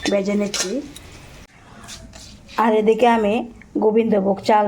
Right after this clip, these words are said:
নিলাম, এখানে আমি এই বাটির মাপ করে তিন বাটি চাল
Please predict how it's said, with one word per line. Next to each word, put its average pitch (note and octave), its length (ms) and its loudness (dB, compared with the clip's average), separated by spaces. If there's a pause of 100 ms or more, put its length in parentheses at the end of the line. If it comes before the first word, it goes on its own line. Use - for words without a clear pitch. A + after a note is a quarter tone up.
(100)
নিলাম, G3+ 280 0 (460)
এখানে G#3+ 260 0 (100)
আমি G#3+ 160 0 (240)
এই G3+ 160 2
বাটির G#3 380 2
মাপ G#3 160 0 (100)
করে G3 180 2 (100)
তিন G#3 140 0 (100)
বাটি G3 200 0 (100)
চাল G3+ 120 4